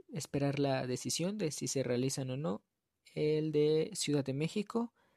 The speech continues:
el de Sanya en China y el de Seúl, obviamente, pues, en Corea.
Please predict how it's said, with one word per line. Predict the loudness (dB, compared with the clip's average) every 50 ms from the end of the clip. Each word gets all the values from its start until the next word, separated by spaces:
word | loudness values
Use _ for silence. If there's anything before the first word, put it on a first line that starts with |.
| _ _ _ _ _ _ _ _ _ _ _ _ _ _
el | -2 0 0
de | 2
Sanya | 2 0 2 2 2 2 2 0 0 0 -2 -4 -6
en | -8 -8 -8 -4
China | -2 -2 0 0 -2 -2 -2 -2 -2 -2 -4 -8 -8
y | -4 -2 -2 0 -2 -2 -4 -4
el | -2 0 0
de | 0
Seúl, | 0 2 2 4 4 2 0 -2 _ _
obviamente, | -4 -2 -2 -2 -4 -6 -8 -6 -6 -6 -6 -6
pues, | _ -10 -8 -8 -8
en | -8 -10 -10
Corea. | -8 -6 -6 -4 -6 -8 -12